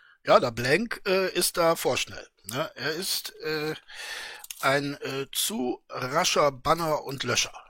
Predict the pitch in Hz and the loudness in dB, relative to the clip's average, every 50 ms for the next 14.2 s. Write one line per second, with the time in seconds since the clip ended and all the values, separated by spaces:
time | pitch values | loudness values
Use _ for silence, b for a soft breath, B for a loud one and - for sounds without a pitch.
0 | - - - 202 220 233 139 - - 120 123 - - - 151 151 - - 175 170 | -20 -16 -10 -8 -6 -6 -6 -6 -8 -10 -10 -10 -10 -4 -2 0 0 0 -2 -2
1 | 170 - 151 151 151 - - - - 143 127 123 120 120 120 - - - 127 120 | -2 0 0 0 0 -2 -4 -2 0 -2 -2 -2 -4 -10 -12 -16 -12 -10 -10 -8
2 | 117 113 110 127 - _ B B B B B B B B B B B B - - | -8 -8 -10 -12 -16 _ B B B B B B B B B B B B -10 -8
3 | 120 113 - - - - - - 120 110 - - 143 139 113 113 117 - - - | -6 -4 0 2 4 4 4 2 2 -2 -4 -4 -4 -2 0 0 0 0 0 -6
4 | - - - - - - - - - - - - - - 110 104 104 117 - 98 | -10 -10 -10 -14 -20 -20 -18 -16 -16 -16 -16 -14 -10 -10 -8 -4 -4 -4 -4 -4
5 | - - - - 147 135 123 127 127 120 175 175 147 120 - - - - - B | -6 -8 -6 -4 -2 0 0 -2 -2 -4 -4 -4 -4 -6 -8 -10 -10 -14 -18 B
6 | B B B B B B B B B B B B B B B B B B _ _ | B B B B B B B B B B B B B B B B B B _ _
7 | _ _ - - 147 147 151 143 127 127 139 139 143 139 165 196 226 226 - - | _ _ -4 0 2 4 4 4 2 0 4 4 4 4 4 4 8 10 10 10
8 | 170 151 147 139 - - 151 131 - - 139 139 135 143 170 165 151 143 139 143 | 10 6 2 2 0 0 0 -2 -2 -2 -2 -2 0 0 0 0 0 0 0 0
9 | 151 156 151 143 120 127 127 139 160 170 160 151 143 143 135 131 135 127 - - | 0 2 2 2 4 4 4 4 4 4 2 2 4 2 2 2 0 -2 -4 -6
10 | - 131 135 131 127 - - 202 160 160 156 - 165 156 151 147 143 - - 151 | -4 -2 0 2 2 2 4 4 2 2 0 -6 -4 -4 -2 0 0 0 0 0
11 | 139 131 123 151 202 226 208 160 113 120 123 117 - - 131 123 131 139 120 120 | -2 -4 -4 -2 2 6 6 6 6 2 -2 -4 -2 -4 -4 -2 -2 -2 -4 -4
12 | 113 117 143 180 - - - - 131 131 117 127 123 127 131 127 123 120 117 117 | -6 -6 -8 -8 -10 -12 -10 -8 -8 -6 -2 0 0 0 0 0 -2 -4 -4 -6
13 | 113 104 B B B B B B B B B B B B B B - - 120 104 | -8 -10 B B B B B B B B B B B B B B -16 -12 -10 -10
14 | 107 113 98 | -8 -8 -10